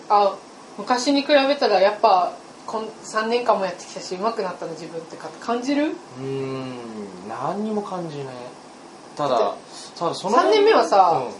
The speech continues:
Speaker 1: 三年生で集大成で取ったじゃん。
Speaker 2: うん。正直、今まで通りやってるもん、俺。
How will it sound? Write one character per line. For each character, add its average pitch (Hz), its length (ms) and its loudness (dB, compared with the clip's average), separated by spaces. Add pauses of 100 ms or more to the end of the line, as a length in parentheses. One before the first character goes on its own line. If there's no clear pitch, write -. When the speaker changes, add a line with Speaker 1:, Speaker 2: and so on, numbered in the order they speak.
(340)
Speaker 1:
三 269 240 0
年 302 120 2
生 202 180 0
で 160 80 -6
集 208 220 -6
大 220 180 6
成 208 200 0
で 196 280 -2 (260)
取 233 140 0
っ 233 80 -8
た 151 100 -10
じ 143 80 -12
ゃ - 20 -12
ん。 131 40 -14 (280)
Speaker 2:
う 185 40 -6
ん。 196 40 -8
正 175 60 -10
直、 139 120 -6
今 175 280 2
ま 233 120 4
で 214 80 -4
通 247 200 2
り 196 60 2
や 139 80 2
っ - 40 -4
て 120 120 -6
る 113 60 -6
も - 20 -8
ん、 95 80 -12
俺。 85 60 -12